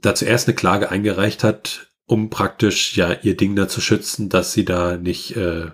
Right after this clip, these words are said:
in die Bredouille kommen. Und, äh, schlussendlich hat Nintendo alle diese Prozesse verloren. In Kanada wurde es sofort abgewiesen. Da konnten sie praktisch fröhlich ihr Game Genie weitervertreiben. Und in den U S A hat sich das dann ein paar Jahre gezogen. Ich glaube, zwei Jahre, bis der Prozess zu Ende war.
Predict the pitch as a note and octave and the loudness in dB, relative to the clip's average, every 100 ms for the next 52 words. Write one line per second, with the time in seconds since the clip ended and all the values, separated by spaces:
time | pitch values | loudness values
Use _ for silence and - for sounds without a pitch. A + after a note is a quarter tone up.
0 | _ A#2+ A#2+ A2 F#2 G#2 G#2+ F#2 - F#2 | _ 0 2 2 2 4 4 2 -2 -4
1 | D3+ - _ - G#2+ G#2+ A2 G#2 G2+ - | -4 -6 _ 2 4 4 2 -4 -10 -12
2 | - - G2 F#2 C3+ C3+ - C3 B2+ A#2 | -10 -4 -2 2 2 2 2 0 2 0
3 | - - G#2 G#2+ B2+ A2+ A#2 A2+ G2+ G#2+ | 0 -2 -2 0 2 2 2 2 2 0
4 | - - A2 - G2 F#2 - - F#2 F#2+ | 0 0 0 0 -2 -4 -10 -4 2 2
5 | G#2+ F3 F3 - G2+ - A2 G#2 F#2+ F#2 | 4 2 0 -2 -4 0 2 2 2 0
6 | E2+ F#2 - A#2 - C3 - A#2+ B2+ A#2+ | -2 -4 0 0 0 -2 -2 -2 0 0
7 | C3 B2+ - - F#2+ - A2+ G2+ - G2+ | -2 -4 -10 -4 -2 2 0 0 -2 -2
8 | - F#2 - - - - A#2 A2 G#2+ G#2+ | 0 -2 -2 -8 -10 0 4 6 4 2
9 | F#2+ G2+ G2 F#2+ G2 F#2+ F#2 - - A2 | 0 0 0 0 2 2 0 -6 -2 0
10 | A2+ C3 A#2+ - A#2+ A2+ A#2 C3 A#2+ A#2 | 2 2 0 0 0 0 -2 -2 0 2
11 | G2+ G#2 - G2 - G2+ G2+ G#2 - - | 2 0 0 0 0 0 0 -2 -6 -4
12 | - G#2 F#2+ G2 F#2 F#2 F#2 - - A#2 | -4 -2 -2 0 2 2 0 -4 2 4
13 | A#2+ B2 - G2+ F#2+ - F2+ F#2 F2+ F2 | 4 0 -2 -2 -2 -2 0 0 -2 -4
14 | - - - - B2 - - A2 G#2 G2 | -8 -8 -6 0 0 0 -4 -4 -4 -4
15 | G2+ F#2 | -6 -8